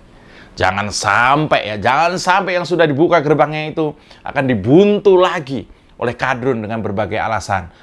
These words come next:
ala Wahabis atau H T I. Kita ini sebagai bangsa patut bersyukur kepada Presiden Gus Dur waktu itu yang membuka sekat-sekat keeksklusifan Imlek.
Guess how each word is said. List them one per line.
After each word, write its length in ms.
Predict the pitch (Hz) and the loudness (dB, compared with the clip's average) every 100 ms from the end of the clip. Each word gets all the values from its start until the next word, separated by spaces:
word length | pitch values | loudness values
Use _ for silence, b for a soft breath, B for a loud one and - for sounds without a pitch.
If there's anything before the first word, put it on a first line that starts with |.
| b | b
ala 240 | 101 101 101 | -2 0 0
Wahabis 400 | 95 101 95 104 | 0 -2 -2 -6
atau 240 | - - | -8 -10
H 80 | 95 | -10
T 80 | - - | -8 -8
I. 140 | 135 - _ _ _ _ _ _ b b b b _ | -8 -10 _ _ _ _ _ _ b b b b _
Kita 400 | - 190 180 165 | -2 0 4 2
ini 80 | 160 | 2
sebagai 320 | 151 143 127 | 2 2 4
bangsa 320 | 120 107 131 120 | 2 0 0 0
patut 240 | 110 110 | 0 -2
bersyukur 640 | 95 87 131 - 117 98 | -8 -6 -6 0 0 0
kepada 560 | 92 98 95 104 98 85 B - | -2 -4 0 2 2 -2 B -6
Presiden 400 | 104 107 107 98 | -4 0 0 2
Gus 160 | 139 | 2
Dur 160 | 147 120 | 2 2
waktu 320 | 104 127 143 | 0 -2 -2
itu 160 | 123 156 | 0 2
yang 80 | |
membuka 480 | 196 190 175 175 180 | 2 2 2 2 -2
sekat-sekat 720 | - 165 - 156 - - 160 - b b b | -2 -8 -4 -4 -4 -4 -4 -4 b b b
keeksklusifan 1300 | 143 - - 135 - - 135 123 143 - 104 101 - | -6 -4 -4 -6 -6 -6 -2 -2 -2 -4 -4 -4 -4
Imlek. 400 | 202 240 262 247 | -2 0 -2 -8